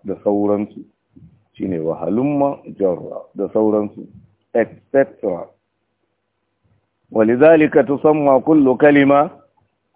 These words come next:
saboda haka ana ambaton kowace kalma min al-kalimati daga cikin kalmomin nan da muka buga misalai da su,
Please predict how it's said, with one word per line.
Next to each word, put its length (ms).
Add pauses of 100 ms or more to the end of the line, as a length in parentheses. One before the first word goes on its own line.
(140)
saboda 340
haka 240
ana 360
ambaton 520
kowace 440
kalma 420
min 180
al-kalimati 800
daga 220
cikin 260
kalmomin 580
nan 180
da 80
muka 240
buga 200
misalai 500
da 160
su, 200